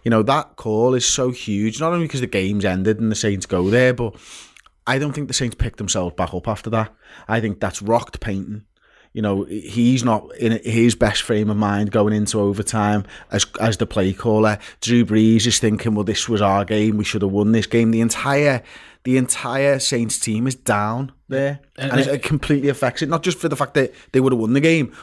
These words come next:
Speaker 1: but they don't play the same afterwards.
Speaker 2: Yeah, and, well, let's go on to that game. We'll, we'll go backwards first. Then on, on that call, first, I mean, no one's gonna argue it's, t-, it's a bad call. We missed it. It was obvious, and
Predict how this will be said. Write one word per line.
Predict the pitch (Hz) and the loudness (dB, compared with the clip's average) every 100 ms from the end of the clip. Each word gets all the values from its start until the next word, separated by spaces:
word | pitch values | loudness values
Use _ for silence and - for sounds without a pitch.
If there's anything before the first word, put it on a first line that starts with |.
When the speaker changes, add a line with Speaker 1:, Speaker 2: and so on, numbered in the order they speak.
| - | -10
Speaker 1:
but | 131 | -2
they | 135 | 2
don't | 151 | 2
play | - 110 110 | 0 -2 -2
the | 117 | -2
same | 131 131 | -2 -2
afterwards. | 110 - 139 135 - - _ - | -2 -4 -4 -4 -6 -8 _ -2
Speaker 2:
Yeah, | 107 95 | 0 0
and, | 123 - - _ _ | -6 -10 -20 _ _
well, | 170 165 | -4 -2
let's | 165 156 143 | 0 0 0
go | - - - - | -4 -16 -10 -4
on | 120 | -2
to | 113 | -2
that | 107 | -4
game. | 110 | -2
We'll, | 113 110 - | -2 -2 -4
we'll | 135 117 | -2 0
go | 120 | 0
backwards | 113 104 - - | -2 -4 -4 -2
first. | 110 107 101 | 2 2 2
Then | 120 | 2
on, | 139 | 2
on | - 180 | 2 2
that | 175 160 | 2 -2
call, | 160 147 175 196 - _ _ _ | 0 2 4 2 -4 _ _ _
first, | - 160 156 | 0 0 2
I | |
mean, | 156 156 | 0 0
no | 175 | 0
one's | 160 151 | 0 0
gonna | 131 | -2
argue | 107 107 113 117 | -4 -4 -8 -8
it's, | 123 | -14
t-, | - 110 | -12 -14
it's | 120 | -12
a | - | -10
bad | 107 | -8
call. | 104 98 | -8 -8
We | 104 120 | -6 -4
missed | 117 101 110 | -2 -4 -10
it. | |
It | 113 | -10
was | 117 | -6
obvious, | 113 104 117 117 127 | -6 -4 -4 -2 -4
and | 113 | -4